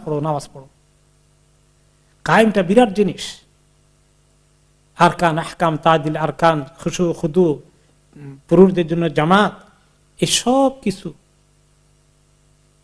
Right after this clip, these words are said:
ওয়াক্ত মতো লেট না করা, সব কিছু ইহতেমাম করে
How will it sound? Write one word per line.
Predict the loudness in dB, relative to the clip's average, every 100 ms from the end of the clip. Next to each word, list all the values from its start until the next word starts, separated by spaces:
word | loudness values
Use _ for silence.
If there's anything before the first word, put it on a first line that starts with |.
| _ _ _ _
ওয়াক্ত | -2 -2 0
মতো | 0 0 0 -2 -4 2
লেট | 2 4
না | 0
করা, | -2 -2 -2 -4 -12 _ _ _ _
সব | -14 -2 0 2 0 0
কিছু | -8 -8
ইহতেমাম | -4 -4 -2 2 6 6
করে | 4 0 -2